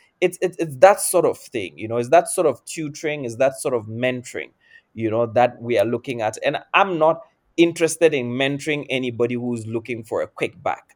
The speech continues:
I'm, I'm, as a matter of fact, as an individual, I am wired to be disgusted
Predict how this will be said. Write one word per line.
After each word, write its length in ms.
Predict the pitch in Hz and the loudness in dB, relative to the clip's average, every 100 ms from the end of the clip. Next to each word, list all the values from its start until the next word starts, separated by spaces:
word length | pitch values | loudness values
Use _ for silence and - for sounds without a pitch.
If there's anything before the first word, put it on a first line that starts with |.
| - | -6
I'm, 180 | 127 - | -6 -4
I'm, 180 | 131 120 _ _ - | -8 -8 _ _ 4
as 140 | 170 | 4
a 60 | 151 | 4
matter 260 | 147 151 | 0 0
of 100 | 120 | 0
fact, 220 | 127 120 - | 0 0 2
as 120 | 160 | 2
an 160 | 156 117 | 2 -2
individual, 800 | 135 117 107 113 107 85 98 - | -6 -6 -6 -6 -2 -2 -2 -2
I 100 | 110 | -4
am 260 | 110 113 | -4 -6
wired 520 | 110 120 139 156 156 - _ _ - | -2 4 8 8 6 0 _ _ -14
to 100 | - | -10
be 140 | 113 110 | -6 -6
disgusted 960 | 117 107 110 139 131 - - 98 - | -4 -6 0 0 0 -2 -8 -10 -12